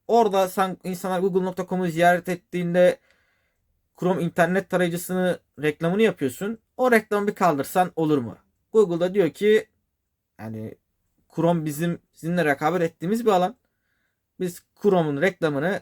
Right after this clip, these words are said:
Chrome'un tanıtımını Google'dan kaldıramayız.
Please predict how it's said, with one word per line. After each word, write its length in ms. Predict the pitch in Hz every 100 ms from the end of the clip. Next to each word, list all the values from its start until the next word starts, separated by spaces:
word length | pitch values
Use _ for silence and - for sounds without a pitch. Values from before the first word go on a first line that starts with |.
| _
Chrome'un 240 | 185 165 135
tanıtımını 680 | 180 180 156 139 196 226 - _ _ _ _ _ 196
Google'dan 460 | 190 151 135 240
kaldıramayız. 800 | 233 226 220 185 117 - - _